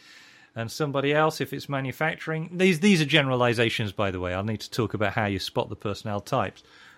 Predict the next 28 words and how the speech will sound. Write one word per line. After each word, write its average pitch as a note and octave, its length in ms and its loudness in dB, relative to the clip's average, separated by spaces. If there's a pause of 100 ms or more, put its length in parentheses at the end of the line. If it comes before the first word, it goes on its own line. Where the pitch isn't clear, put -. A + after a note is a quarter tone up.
(120)
But B2+ 200 0 (220)
a B2 60 -4
manufacturing C3 580 0
person, B2+ 360 -4
I'd B2 120 -4
say, C#3 320 0 (300)
"Well, F3 420 4
if - 180 -6
you C3 120 -4
deal F3+ 340 2
with E3+ 180 0
us, A#2+ 380 2 (920)
I A#2+ 180 0
can A2 260 -4
promise C#3+ 480 -2
one C#3 180 0
thing. G2 300 -6
You're G2 100 -6
going A#2 220 -6
to - 80 -8
have A#2 140 -6
continuity A#2 680 -4
of G#2 140 -6
production. G2 500 -6
You're G2 140 -8
gonna A#2 180 -2
have F#2+ 180 -6
runnability. D3 1000 0